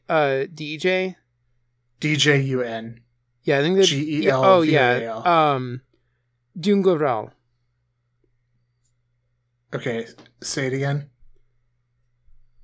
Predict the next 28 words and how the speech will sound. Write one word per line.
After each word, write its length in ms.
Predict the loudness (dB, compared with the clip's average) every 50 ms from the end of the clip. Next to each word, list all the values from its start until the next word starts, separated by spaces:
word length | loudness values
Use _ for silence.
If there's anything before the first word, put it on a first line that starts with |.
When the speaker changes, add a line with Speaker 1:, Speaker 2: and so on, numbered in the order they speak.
| -12 -4
Speaker 1:
It 100 | -2 0
would, 200 | 0 0 0 -2 -4 -6
it 100 | -4 -2
would 180 | -2 -2 -4
be 420 | -4 -4 -2 -2 -2 -2 -2 -4 -6 -10 _ -16 -12
Dune 280 | -6 -4 -2 0 0
Geverall. 600 | 0 0 0 0 -2 -2 -4 -4 -4 -6 -8 -12 -16 _ _ _ _ _ _ _ _ _ _ _ _ _ _ _ _ _ _ _ _ _ _ -2
Speaker 2:
Dune 280 | -2 0 0 0 0
Geverall. 580 | 0 -2 -2 -2 -4 -4 -4 -4 -6 -10 -12 -16 _ _ _ _ _ _ _
Dune 320 | -2 0 0 0 0 0
Geverall. 800 | 0 0 0 0 -2 -4 -6 -8 -8 -8 -8 -8 -10 -12 -14 -18 _ -14 -8
Speaker 1:
Dune 140 | -6 -4 -2 0
Speaker 2:
Okay. 160 | 0 0 0
Speaker 1:
Geverall. 640 | 0 0 -2 -2 -2 -2 -4 -4 -4 -4 -4 -8 -10 -16 _ _ _ _ _ _ _ _ _ -20 -20 -20 -20 -20 _ _ _ -2
Speaker 2:
It's 160 | 0 2 4
got 340 | 6 6 6 6 4 2 0
a 120 | 0 2
monkey 440 | 2 0 -2 -2 -4 -2 2 2 4
on 180 | 4 4 4 4
it. 300 | 4 4 2 0 -6 -18 _ _
Speaker 1:
Yeah. 340 | -4 -2 0 0 0 0 2
Speaker 2:
But, 320 | 2 2 2 2 -2 -8 _ _ _ _ -20 _ _ _ _ _ _ _ _
so 240 | -4 0 4 4 6
I 140 | 6 6 6
was 220 | 4 2 2 2
like, 260 | 2 0 0 -2 -4
"Banana," 500 | -4 0 4 4 6 4 4 0 -4 -10 -14 _ _ _ _ -20 -20 -2
but 380 | 2 4 4 4 4 2 -4 -16